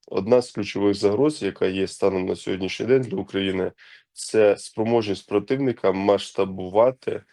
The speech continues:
саме шахеди, модернізувати їх. Як наслідок, противник зараз літає на іншому горизонті висот,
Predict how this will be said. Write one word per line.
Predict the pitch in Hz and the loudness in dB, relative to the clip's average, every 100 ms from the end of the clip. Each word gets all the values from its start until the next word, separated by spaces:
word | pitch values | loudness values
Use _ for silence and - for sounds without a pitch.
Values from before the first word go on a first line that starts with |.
| _ _ | _ _
саме | - - 110 107 98 | -6 0 0 0 -2
шахеди, | - 104 - - 92 87 80 - _ - _ _ - - | -6 -8 -4 0 0 -2 -12 -18 _ -20 _ _ -18 -6
модернізувати | 101 117 123 120 117 110 113 107 90 - | 2 4 4 2 0 0 2 2 2 -4
їх. | 95 101 95 | -10 -8 -6
Як | 98 | -2
наслідок, | 113 131 - 117 98 - | 2 2 0 -6 -6 -4
противник | 127 - 113 104 | -8 -4 -4 -4
зараз | 92 101 95 92 | 0 2 2 -4
літає | 98 107 98 | -2 2 2
на | 98 | 2
іншому | 107 104 - 95 | -2 -4 -8 -4
горизонті | 95 95 95 90 90 | -4 -4 -6 -6 -10
висот, | 92 - 131 131 | -10 -2 -2 -2